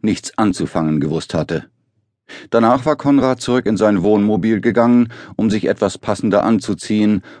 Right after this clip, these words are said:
und vor allem, um Kaffee zu kochen und irgendwie seine Kopfschmerzen loszuwerden.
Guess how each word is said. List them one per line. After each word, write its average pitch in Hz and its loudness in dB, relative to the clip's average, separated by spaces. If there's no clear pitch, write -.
und - -4
vor 104 2
allem, 107 2
um 101 -2
Kaffee 113 -2
zu - -4
kochen 98 0
und 90 -2
irgendwie 98 0
seine 85 0
Kopfschmerzen 78 -4
loszuwerden. 82 -2